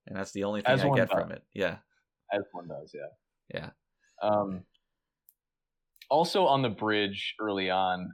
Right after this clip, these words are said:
Speaker 2: um, we, we're, we're treated to, to Troy reading emotions, like,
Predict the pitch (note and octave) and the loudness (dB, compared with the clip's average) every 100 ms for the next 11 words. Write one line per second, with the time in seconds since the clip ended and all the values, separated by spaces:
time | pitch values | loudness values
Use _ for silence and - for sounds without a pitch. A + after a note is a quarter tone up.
0 | - F2+ F2+ E2+ E2 _ _ _ _ _ | -4 -2 -2 -4 -12 _ _ _ _ _
1 | G#2 - A#2 A2+ G#2+ A2 - B2+ G#2+ C3 | -12 -6 -4 -2 -2 -2 -2 -2 0 0
2 | B2+ F3 A#3 A3 - C#3+ A#2 G2+ G2+ A#2 | 0 0 2 2 2 2 4 2 0 -2
3 | - - A#2 G2+ - B2 B2 C3+ C3+ C3 | -8 -8 -8 -6 -4 0 2 2 2 0
4 | C#3 G#2 A2+ B2 A#2+ A2+ A2 G#2 G2 G2 | -2 -4 0 0 -2 -6 -6 -4 -2 -2
5 | G2 A2 G#2 F#2+ | -2 -6 -4 -4